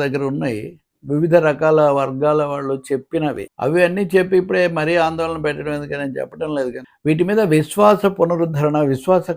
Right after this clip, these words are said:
కల్పన చేయాల్సిన బాధ్యత మటుకు ముఖ్యమంత్రి చంద్రబాబు నాయుడు మీద, ఆయన మంత్రివర్గం మీద ఉంది.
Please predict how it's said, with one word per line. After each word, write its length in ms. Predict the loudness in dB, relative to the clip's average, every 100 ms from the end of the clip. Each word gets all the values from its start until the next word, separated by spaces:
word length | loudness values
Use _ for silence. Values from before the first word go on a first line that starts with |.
| 0
కల్పన 480 | 0 0 -2 -2 -6 _ _ 2
చేయాల్సిన 460 | 8 8 8 4 0 2
బాధ్యత 520 | 2 2 -2 -2 -2 -2
మటుకు 280 | -4 -6 -6 -6
ముఖ్యమంత్రి 540 | -6 -6 -6 -4 -2 -2 0
చంద్రబాబు 460 | -2 -2 -2 -2 -2
నాయుడు 200 | -6 -6 -8
మీద, 120 | -4 -4
ఆయన 120 | -4 -8
మంత్రివర్గం 500 | -12 -6 -6 -8 -12 -8
మీద 100 | -8
ఉంది. 180 | -8 -10